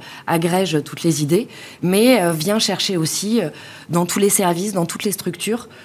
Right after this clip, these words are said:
pour arriver à trouver ce qui nous ressemble le plus et ce qui sera le plus facilement porté, euh, par tout le monde.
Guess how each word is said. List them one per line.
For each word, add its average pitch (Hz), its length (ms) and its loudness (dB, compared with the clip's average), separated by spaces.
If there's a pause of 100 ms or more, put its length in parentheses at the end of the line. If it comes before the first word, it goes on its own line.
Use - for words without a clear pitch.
(220)
pour 175 120 2
arriver 180 280 2
à 214 100 2
trouver 190 380 -2
ce 233 100 -4
qui - 140 -4
nous 180 120 2
ressemble 202 460 0
le 165 140 4
plus 226 320 -4
et 180 40 -2
ce 165 80 -8
qui 185 200 -6
sera 196 320 2
le 165 120 0
plus 170 320 -4 (380)
facilement 214 640 2
porté, 220 500 0 (480)
euh, 165 160 2
par 165 200 -2
tout - 120 -6
le 165 80 -2
monde. 143 180 -2